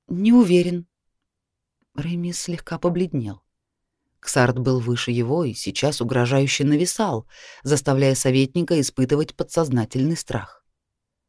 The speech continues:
Как ни крути, а Архав, даже скованный кандалами, был физически сильнее любого дарга. «Если вы отказываетесь от сделки,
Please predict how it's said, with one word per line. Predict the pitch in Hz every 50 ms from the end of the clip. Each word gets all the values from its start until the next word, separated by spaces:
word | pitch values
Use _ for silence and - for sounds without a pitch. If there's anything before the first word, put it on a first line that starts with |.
| _ _
Как | - 147 135 - -
ни | 147 131
крути, | - - 135 127 - - 131 143 170 - _ _ _ _ _ _ -
а | - 143 135
Архав, | 127 - - - 123 120 147 170 170
даже | 151 143 131 117 123 117
скованный | - - - - 127 120 131 143 147 143
кандалами, | 143 - 123 120 117 117 113 113 107 104 107 135 160 175 - _ _ _ _ _ - _ _
был | 143 127 160 180 196 202
физически | - - 233 196 185 208 - 226 208 - - 220
сильнее | 202 - 220 214 190 185 185 185 196 214 208
любого | 214 214 170 165 190 202 226 233
дарга. | 196 170 123 113 - - 92 - - _ _ _ _ _ _ _ _ _ _ _ _ _ _ _ _ _ _ _ _ _ _ _ _ _ _ _ _
«Если | 170 160 190 175 - 180 185
вы | 175 170 185
отказываетесь | - - 160 - - - - 170 156 160 165 160 156 - 151 143 - -
от | - 139 127
сделки, | 127 123 143 190 220 233 226 - - 254 247 247